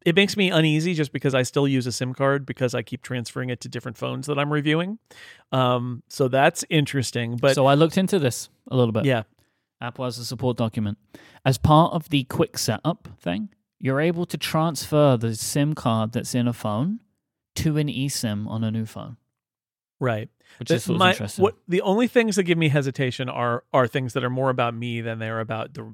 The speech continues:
Speaker 1: the regular person, right?
Speaker 2: Yeah.
Speaker 1: 'Cause for me, it's like, well, if I wanna try four different phones, now I have to transfer my eSIM to that phone and then transfer it to this one. And how
Speaker 2: Mm-hmm.
Speaker 1: many transfers? And does, does my carrier get upset that I'm transferring my eSIM around, or do they not care?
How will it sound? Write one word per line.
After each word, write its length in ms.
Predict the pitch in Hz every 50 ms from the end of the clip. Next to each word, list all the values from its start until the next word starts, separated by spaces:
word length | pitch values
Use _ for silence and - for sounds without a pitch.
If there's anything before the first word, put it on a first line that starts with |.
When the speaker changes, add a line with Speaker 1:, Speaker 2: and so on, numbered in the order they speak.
| 107 127
Speaker 1:
the 140 | 131 123 117
regular 360 | 123 120 107 104 104 110 104
person, 400 | - - 117 113 - - 113 107
right? 140 | - - -
Speaker 2:
Yeah. 60 | - -
Speaker 1:
'Cause 180 | - 131 -
for 120 | - 147 143
me, 200 | 160 175 165 156
it's 140 | 131 -
like, 220 | 139 127 131 - - - - - - _
well, 120 | - 143 143
if 100 | 139 131
I 60 | 143
wanna 340 | 139 143 156 151 143 139 127 - _ _ _ - 175 - 165 156
try 320 | - - 147 139 139 135
four 300 | 117 - - - 135 127
different 260 | 127 123 - 113 101 -
phones, 580 | - 170 160 143 135 123 120 117 113 - - - _ - _ _ -
now 240 | 147 143 139 139 135
I 40 |
have 120 | 127 127 -
to 80 | -
transfer 420 | - - 143 135 123 - - 135 120
my 160 | 113 117 120
eSIM 380 | 123 127 127 - - 127 117 107
to 80 | 113
that 180 | 117 120 123 120
phone 440 | - 127 123 120 117 113 117 123 -
and 140 | - 131 123
then 120 | 120 117 113
transfer 380 | - 131 120 113 - - 113
it 80 | 107 -
to 60 | 131
this 220 | 123 131 123 - -
one. 160 | 135 123 120
And 100 | 120 117
how 120 | 113 143
Speaker 2:
Mm-hmm. 40 | 147
Speaker 1:
many 120 | 143 135 123
transfers? 600 | - - 151 143 139 - - 151 139 139 127 -
And 60 | 123 113
does, 160 | 117 117 107 - - - - - - _ _ -
does 100 | 131 123
my 140 | 131 123
carrier 420 | - - - 165 160 160 160 156 147
get 180 | 131 139 127
upset 460 | 117 113 - - - - 160 156 151 -
that 100 | 170 127
I'm 140 | 120 117
transferring 480 | 113 - - 131 127 123 - - 131 120
my 140 | 117 113 120
eSIM 400 | - 151 156 147 - 165 156 151
around, 360 | 147 147 143 139 143 143 131
or 60 | 127
do 160 | 113 - 131
they 140 | 120 127 120
not 240 | 110 107 110 110 -
care? 420 | - - 156 147 143 139 131 127